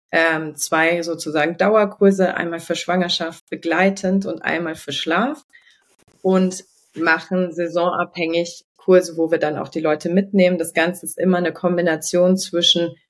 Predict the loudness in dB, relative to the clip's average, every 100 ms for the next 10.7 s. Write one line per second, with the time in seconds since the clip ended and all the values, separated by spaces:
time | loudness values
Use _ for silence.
0 | _ _ _ -4 2 2 2 0 4 6
1 | 4 2 2 2 2 0 -2 2 4 4
2 | 0 -10 -10 -8 2 2 4 4 4 -2
3 | -6 2 4 2 0 -2 -2 -6 -4 -2
4 | -2 0 -2 -2 -2 -4 -2 -2 0 2
5 | 0 4 4 6 4 0 0 4 6 4
6 | 4 2 2 -2 -2 -2 -4 -8 -8 -4
7 | 0 2 2 0 2 4 4 4 0 -2
8 | -2 -4 -2 -4 -2 -4 -2 -2 0 0
9 | -2 -4 -4 -2 -4 -8 -4 2 2 0
10 | -2 -4 -4 -6 -6 -6 -6